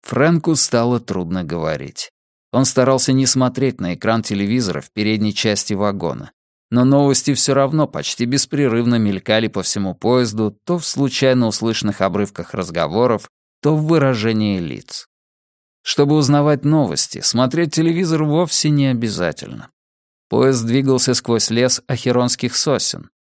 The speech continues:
Крошечные деревца с корой, напоминающей чёрную жесть, и цилиндрическими пучками иголок, правда, жёлтых и осыпающихся. Он слышал, что здесь были некоторые проблемы с почвой.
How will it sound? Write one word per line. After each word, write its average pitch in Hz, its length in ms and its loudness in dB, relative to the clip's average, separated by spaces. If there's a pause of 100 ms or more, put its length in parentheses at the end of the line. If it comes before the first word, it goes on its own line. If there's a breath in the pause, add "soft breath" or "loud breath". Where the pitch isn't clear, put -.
(280)
Крошечные 147 640 2
деревца 131 580 2
с - 120 0
корой, 113 500 0
напоминающей 117 720 0
чёрную 123 480 0
жесть, 113 520 -4 (260)
и - 120 -4
цилиндрическими 131 840 2
пучками 117 580 0
иголок, 98 540 -2
правда, 90 340 -2
жёлтых 98 520 -4
и 107 40 -2
осыпающихся. 57 1000 -8 (720)
Он 185 140 0
слышал, 180 420 4
что 165 220 0
здесь 147 340 2
были 156 300 4
некоторые 151 600 0
проблемы 123 600 2
с - 80 -2
почвой. - 560 -4